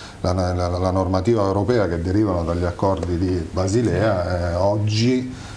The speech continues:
penalizzano questa parte d'Europa, questa parte del paese, e, eh, il problema più grande che abbiamo è, eh, in qualche modo inserire nei bilanci delle aziende quei parametri che poi in realtà fanno la differenza quando,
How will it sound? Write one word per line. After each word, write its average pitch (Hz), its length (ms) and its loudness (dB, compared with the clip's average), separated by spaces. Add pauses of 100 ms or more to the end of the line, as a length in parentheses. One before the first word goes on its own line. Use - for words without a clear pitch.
penalizzano 131 1200 2
questa 113 400 0
parte 101 800 0
d'Europa, 107 800 2 (460)
questa 107 340 2
parte 95 640 0
del 113 300 0
paese, 98 840 -2 (520)
e, 139 300 2 (100)
eh, 101 540 -2
il 117 80 2
problema 117 500 2
più 107 220 2
grande 104 440 2
che 131 120 0
abbiamo 113 720 2
è, 101 360 0
eh, 92 300 -2
in 101 120 -2
qualche 104 320 0
modo 98 380 2
inserire 98 560 2
nei 92 140 0
bilanci 101 640 0
delle 92 380 2
aziende 110 640 2
quei 120 180 2
parametri 104 640 2
che 92 140 -2
poi 98 300 0
in - 480 -4
realtà 107 500 2
fanno 92 300 0
la 90 80 2
differenza 90 720 0
quando, 87 440 0